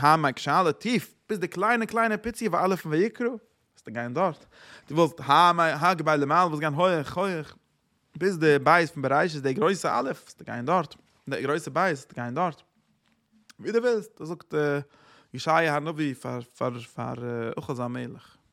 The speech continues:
Und der Zohar, das ist mit Zeir, das ist der Toast. Jede Sache, was man lernt, Zohar, darf man dich lernen. Bei von Zeiri, bei von, von Roimas Hakoiles, von Tuchazi. Und der Zohar, also,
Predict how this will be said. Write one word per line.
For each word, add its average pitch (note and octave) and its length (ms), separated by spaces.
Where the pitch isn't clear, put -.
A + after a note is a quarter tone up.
Und C3+ 100
der D3+ 80
Zohar, A#3 180
das - 240
ist D#3+ 160
mit D#3 160
Zeir, F3 440
das D#3 100
ist C#3 220
der C3 160
Toast. C#3 400
Jede C#3 200
Sache, C3+ 300
was A#2 80
man B2 100
lernt, B2 180
Zohar, C#3+ 180
darf B2 200
man B2 100
dich A#2+ 100
lernen. B2+ 400
Bei C#3+ 160
von C3 140
Zeiri, E3 480
bei C3 180
von, A#2 300
von - 320
Roimas D3+ 360
Hakoiles, D#3+ 580
von - 100
Tuchazi. D3+ 540
Und C#3+ 140
der C#3 80
Zohar, C#3+ 200
also, A#2+ 300